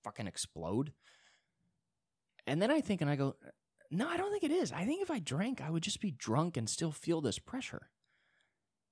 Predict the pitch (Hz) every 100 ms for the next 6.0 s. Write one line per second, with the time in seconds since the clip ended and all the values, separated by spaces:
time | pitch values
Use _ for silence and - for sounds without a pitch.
0 | _ _ 143 143 - 143 131 294 349 113
1 | 80 - 73 - - 147 104 - 92 -
2 | 113 123 127 110 107 120 110 98 85 71
3 | - - 117 - 90 - - 110 135 107
4 | 98 87 123 214 170 92 73 85 82 85
5 | 90 87 85 78 - 80 80 78 78